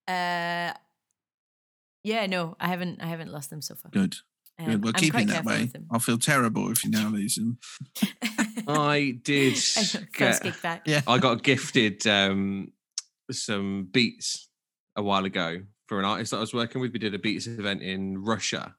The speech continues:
Speaker 3: and while we were out,
Speaker 1: Right.
Speaker 3: Did sound check, the production went to everyone's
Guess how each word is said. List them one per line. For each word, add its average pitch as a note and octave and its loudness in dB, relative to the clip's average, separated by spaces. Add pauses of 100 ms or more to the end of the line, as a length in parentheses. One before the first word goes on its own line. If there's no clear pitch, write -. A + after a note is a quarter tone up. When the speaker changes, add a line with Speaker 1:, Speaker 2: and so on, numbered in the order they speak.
(180)
Speaker 3:
and G2 -4
while G#2 0
we F#2+ 0
were G2 0
out, F#2+ 0
Speaker 1:
Right. E2 -12 (300)
Speaker 3:
Did F#2+ -8
sound G2 -8
check, E2+ -10
the F2+ -6 (100)
production F#2+ -8
went F#2 -8
to E2 -8
everyone's F#2 -12